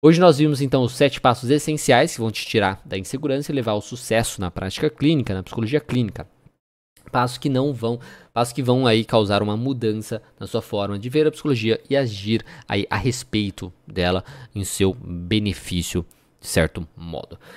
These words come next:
Ainda tem muita coisa pela frente, tá? E o conteúdo principal que eu vou te ensinar no treinamento em terapia cognitiva, lembrando que vai acontecer no dia um, do dia um ao dia cinco de agosto.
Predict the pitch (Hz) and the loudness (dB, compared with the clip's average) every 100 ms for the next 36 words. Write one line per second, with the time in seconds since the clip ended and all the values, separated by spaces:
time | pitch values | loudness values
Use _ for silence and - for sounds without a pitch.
0 | - - 143 165 185 185 180 156 139 135 | -16 0 4 6 4 6 6 6 4 4
1 | 143 - 156 175 - 131 131 - - 120 | 4 4 2 2 0 2 2 0 -8 -4
2 | 127 127 120 - 120 - 120 113 113 110 | 0 0 -2 -6 -12 -8 -2 -2 -2 -8
3 | 107 113 - 110 107 117 160 - 139 123 | -8 -12 -10 -8 -6 -2 -2 -2 -6 -6
4 | 107 107 104 - - 117 117 107 107 123 | -6 -8 -10 -16 -14 -8 -6 -4 -4 -6
5 | 123 123 123 123 - - - 113 113 110 | -6 -6 -6 -6 -12 -18 -6 -2 2 0
6 | 104 110 101 107 98 - 104 101 104 101 | 0 0 0 -2 -2 2 2 2 -4 -6
7 | - _ 151 170 180 - - 107 120 - | -8 _ -2 0 -4 -8 -6 0 0 0
8 | - 143 143 135 127 127 127 - - 139 | 0 -2 0 2 2 0 -4 -6 -6 -6
9 | 135 120 120 127 - 127 107 131 127 - | -6 -4 -2 0 0 0 4 4 4 0